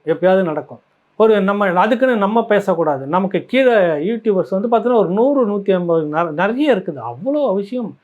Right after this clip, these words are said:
காளியம்மாளை பத்தி ஒரு, அது சொன்னது இந்த பேட்டியில இருநூத்தம்பது டைட்டிலை போட்டு எழுதிட்டு இருக்கிறாங்க அப்படின்னு சொல்லிட்டு. என்னமே வந்து ரெண்டு, மூணு பேர் எல்லாம் பேசியிருந்தாங்க. அவருக்கு நாம் தமிழர் கட்சியில நடக்கிறது எல்லாமும் தெரியும், ஆனாலும் பேச மாட்டார். எதுக்கு?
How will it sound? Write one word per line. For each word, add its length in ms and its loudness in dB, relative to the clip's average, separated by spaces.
காளியம்மாளை 460 2
பத்தி 220 -4
ஒரு, 240 0
அது 140 -6
சொன்னது 360 -2
இந்த 200 -4
பேட்டியில 280 -2
இருநூத்தம்பது 880 -2
டைட்டிலை 320 0
போட்டு 340 -2
எழுதிட்டு 420 -6
இருக்கிறாங்க 320 -12
அப்படின்னு 340 -18
சொல்லிட்டு. 280 -20
என்னமே 560 4
வந்து 200 2
ரெண்டு, 220 0
மூணு 160 -2
பேர் 180 2
எல்லாம் 400 0
பேசியிருந்தாங்க. 440 -2
அவருக்கு 600 -2
நாம் 220 0
தமிழர் 260 -2
கட்சியில 280 -6
நடக்கிறது 420 -6
எல்லாமும் 460 -4
தெரியும், 360 -6
ஆனாலும் 400 0
பேச 280 -6
மாட்டார். 320 -12
எதுக்கு? 520 0